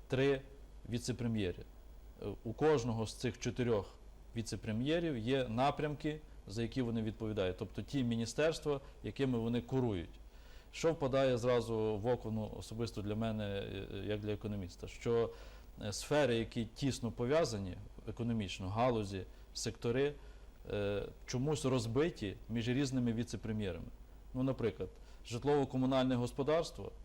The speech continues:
і енергетика, які в дуже тісному взаємозв'язку, я би навіть сказав, житлово-комунальне господарство майже на сімдесят п'ять відсотків залежить від стану енергетики, як забезпечується енергоносіями, це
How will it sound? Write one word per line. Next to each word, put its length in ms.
і 260
енергетика, 760
які 440
в 520
дуже 300
тісному 420
взаємозв'язку, 720
я 120
би 100
навіть 180
сказав, 300
житлово-комунальне 760
господарство 580
майже 340
на 180
сімдесят 540
п'ять 220
відсотків 460
залежить 480
від 140
стану 340
енергетики, 600
як 160
забезпечується 880
енергоносіями, 720
це 220